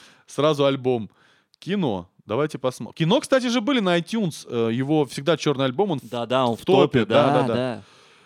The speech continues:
Speaker 1: Шесть миллионов, четыре миллиона, пять миллионов,
Speaker 2: огромная
Speaker 1: четыре
Speaker 2: цифра.
Speaker 1: миллиона.
Speaker 2: Это
Speaker 1: Для России это
Speaker 2: учитывая,
Speaker 1: очень
Speaker 2: что
Speaker 1: много, да,
Speaker 2: на
Speaker 1: правда.
Speaker 2: Spotify это очень новая площадка.
Speaker 1: Да, да,
Speaker 2: Дрейк,
Speaker 1: да.
Speaker 2: Дрейк, э, старый, м, площадка старая для Америки.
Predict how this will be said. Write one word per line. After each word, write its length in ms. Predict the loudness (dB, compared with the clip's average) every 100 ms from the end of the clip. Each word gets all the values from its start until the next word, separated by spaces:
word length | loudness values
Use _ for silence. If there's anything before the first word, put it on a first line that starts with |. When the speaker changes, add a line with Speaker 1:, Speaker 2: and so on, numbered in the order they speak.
| _ -4
Speaker 1:
Шесть 300 | 0 0 0
миллионов, 460 | 2 2 2 0 -8 _ -8
четыре 420 | -6 -2 -2 0
миллиона, 600 | 0 2 2 0 -2 -4 0
пять 260 | 2 2
миллионов, 340 | 2 2 4 4
Speaker 2:
огромная 300 | 2 0 0
Speaker 1:
четыре 340 | 0 0 0
Speaker 2:
цифра. 60 | 0 -2
Speaker 1:
миллиона. 140 | -2
Speaker 2:
Это 100 | 2
Speaker 1:
Для 120 | 4
России 380 | 6 6 4 4 6
это 60 |
Speaker 2:
учитывая, 260 | 4 4 4
Speaker 1:
очень 140 | 2
Speaker 2:
что 80 | 4
Speaker 1:
много, 340 | 4 4 4 2
да, 60 | 0
Speaker 2:
на 80 |
Speaker 1:
правда. 340 | -2 -4 -2 0
Speaker 2:
Spotify 40 |
это 120 | 2 0
очень 160 | 0
новая 220 | -2 -2
площадка. 500 | -2 -4 -4 -10 -12 -18 _ _ -6
Speaker 1:
Да, 360 | 0 0 0 -4
да, 180 | 2 4
Speaker 2:
Дрейк, 160 | 4
Speaker 1:
да. 60 | 4
Speaker 2:
Дрейк, 220 | 2 2
э, 200 | 0 -2
старый, 560 | 0 0 2 2 0 -4
м, 340 | -8 -14 -16 -20 -20 -18 -2
площадка 360 | -2 0 -4
старая 360 | 0 2 4 2
для 180 | 2 2
Америки. 420 | 2 0 -2